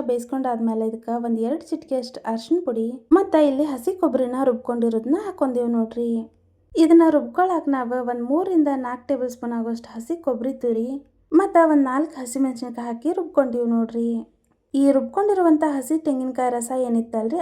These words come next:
ಅದನ್ನ ಈಗ ಹಾಕೋಬೇಕ್ರಿ. ಹಿಂಗ್ ಮಾಡ್ಕೊಳ್ಳೋದ್ರಿಂದ ಈ ಅವ್ರಿಕಾಳು ಸಾಗು ರುಚಿ ಏನತ್ತಲ್ರಿ, ಏಕ್ದಮ್ ಮಸ್ತ್ ಅನ್ಸುತ್ ನೋಡ್ರಿ. ಹಿಂಗ ಹಸಿ ಕೊಬ್ಬರಿ ರುಬ್ಕೊಂಡ ಹಾಕೊಂಡ್ಮೇಲೆ ಒಂದ್ ಎರಡರಿಂದ ಮೂರ್ ನಿಮಿಷ ಅದನ್ನ ಚಲೋ ತಂಗಿ ಕುದಿಸ್ಕೋಬೇಕು ನೋಡ್ರಿ.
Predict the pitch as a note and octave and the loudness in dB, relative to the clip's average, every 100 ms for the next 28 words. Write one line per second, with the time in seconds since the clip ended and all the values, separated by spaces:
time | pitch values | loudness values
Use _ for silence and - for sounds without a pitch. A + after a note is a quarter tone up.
0 | E4+ A#3+ A#3 C#4 C#4+ C#4 C#4+ F#4 C4+ A#3 | -4 -4 -2 -4 -2 -2 -2 -2 -4 -4
1 | A#3 A#3 A#3 A#3+ A#3 A#3 - _ _ E4 | -2 -2 -2 -4 -4 -6 -12 _ _ -2
2 | G#4 G#4 D4+ C#4 C4 A#3 A#3 A3+ A#3 C4+ | -2 0 -2 0 -2 0 0 0 2 4
3 | C#4+ C4+ G4+ G#4+ G4 F4+ E4 D4 C#4+ C#4 | 6 4 0 2 2 2 0 0 2 0
4 | C#4 C#4 C4 A#3+ B3 A#3+ C4+ C#4 B3+ B3 | 0 -2 -2 -4 -6 -4 -4 -4 -6 -10
5 | A#3 D4 D4+ E4 - E4+ C#4 A#3+ B3+ B3+ | -4 0 2 2 0 0 0 0 -4 -4
6 | B3 A#3 A#3+ A#3+ A#3 - _ G4 G4+ F4+ | -6 -4 -4 -6 -10 -14 _ 2 4 6
7 | D#4+ C#4+ G4 A4 E4+ D#4 D#4 C4+ A#3 C#4 | 4 2 0 0 0 2 2 2 2 0
8 | B3+ B3+ A#3+ A3+ B3+ D4+ D#4 A3+ A3 A#3 | 2 -2 -4 -6 0 2 4 2 -2 -2
9 | A#3 A#3 A#3 A#3 D4 F#4 F4 C#4 C4+ B3 | -2 -2 0 0 -2 0 0 0 0 -2
10 | A#3+ A#3+ A#3 A#3 A3+ G#3+ A3 A#3 - A#3 | -4 -2 -2 -2 -4 -4 -6 -8 -6 -4
11 | B3+ F4+ C#4 A3+ C#4 - F#4 C#4+ - A#3+ | -2 -2 -4 -4 -6 -6 -4 -4 -4 -4
12 | A3+ A3+ A3+ A3 A#3+ A#3 | -4 -4 -4 -4 -6 -6